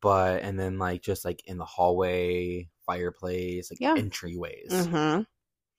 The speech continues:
Speaker 1: is
Speaker 2: Did you do
Speaker 1: kind of
Speaker 2: your
Speaker 1: I
Speaker 2: cinnamon?
Speaker 1: did.
Speaker 2: <laughs>
Speaker 1: I
Speaker 2: Okay.
Speaker 1: sure did.
Speaker 2: I literally texted Bria. I was like, "Hey, make sure you do your cinnamon salt today." And she was like, "What does that mean?"
Speaker 1: <laughs> I can see.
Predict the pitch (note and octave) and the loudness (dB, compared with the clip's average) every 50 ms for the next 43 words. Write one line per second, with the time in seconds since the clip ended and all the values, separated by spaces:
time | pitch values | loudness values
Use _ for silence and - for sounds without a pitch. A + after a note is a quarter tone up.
0 | _ - G#2+ - - - G#3+ - A3 F3+ G#3+ G#3 G#3 G3 F#3+ F#3+ G3 - C3+ C3+ | _ -10 -10 -10 -8 -4 0 2 4 6 6 6 6 6 4 6 8 10 10 10
1 | C3 C3 D3+ D#3 E3 E3+ E3 D3+ C#3+ C3+ - - - - - - - - - - | 12 12 12 12 12 12 12 12 12 12 12 12 12 10 6 0 -2 -2 -4 4
2 | - C3 C#3 D3 - - - D3+ D3 C#3 C#3+ D#3 D#3 D#3 D#3 D#3 A#3+ B3 A3+ A3+ | 10 12 12 12 12 12 12 12 10 10 10 10 10 12 12 12 12 12 12 12
3 | A3 A#3 A#3 C4 C4 - A3+ G#3+ - - F#3 - - F#3 F3+ F#3 F#3 F#3 G#3 - | 10 10 8 8 6 6 4 2 2 -2 -2 0 2 2 2 2 2 0 0 0
4 | F3 F3 - _ _ - - - - G3+ G#3 G3+ G3 F#3+ G3+ F3+ F#3+ - F#3+ G3 | 0 0 0 _ _ -18 -12 -4 0 4 6 6 6 4 2 -2 -4 -4 -2 -2
5 | G3 G3+ G3+ G#3 - - F3+ F3 F3 E3+ E3 F3 - D3 - - - C3+ C3 C3+ | -2 -2 -4 -4 -4 -4 -4 -4 -4 -4 -4 -4 -4 -4 -4 -6 -8 -8 -6 -6
6 | C#3 D3+ - - D3 D3 D3+ F3 C#3+ C3+ - B2 G2 - - - - - - - | -6 -6 -6 -4 -4 -4 -4 -4 -4 -4 -4 -6 -8 -8 -10 -12 -14 -6 0 2
7 | C3+ - - - - - - - - - - - - - - - G3 - - G#3+ | 2 2 2 2 0 0 -2 -4 -6 -10 -20 -20 -20 -8 4 8 8 8 8 8
8 | G#3 - D#4 D#4+ - - - - D#3 D#3 D3+ | 4 4 2 0 -2 -4 -2 2 4 6 6